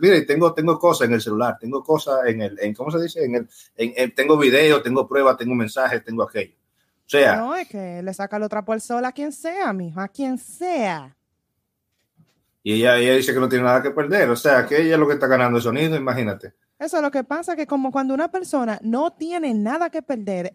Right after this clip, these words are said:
Speaker 2: pasa este tipo de situación. No le importa sacarle la otra persona que nadie. Y amistad y lealtad a quien sea. No, mente a nada.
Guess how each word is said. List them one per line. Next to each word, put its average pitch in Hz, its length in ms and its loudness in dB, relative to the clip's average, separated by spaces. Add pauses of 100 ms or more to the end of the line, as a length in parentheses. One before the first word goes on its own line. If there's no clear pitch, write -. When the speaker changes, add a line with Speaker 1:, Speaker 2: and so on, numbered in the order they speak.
Speaker 2:
pasa 294 300 -4
este 269 140 -8
tipo 269 300 -8
de 254 60 -4
situación. 233 720 -8 (280)
No 277 200 -2
le 302 80 -2
importa 302 440 -4
sacarle 269 320 -4
la 262 80 -2
otra 254 160 -4
persona 254 400 -4
que 247 120 -10
nadie. 294 400 -4
Y 277 120 -4
amistad 285 480 -4 (120)
y 302 60 -6
lealtad 254 640 -4
a 220 120 -8
quien 247 200 -8
sea. 233 440 -4 (260)
No, 208 200 -10
mente 226 300 -12
a 220 140 -10
nada. 220 340 -10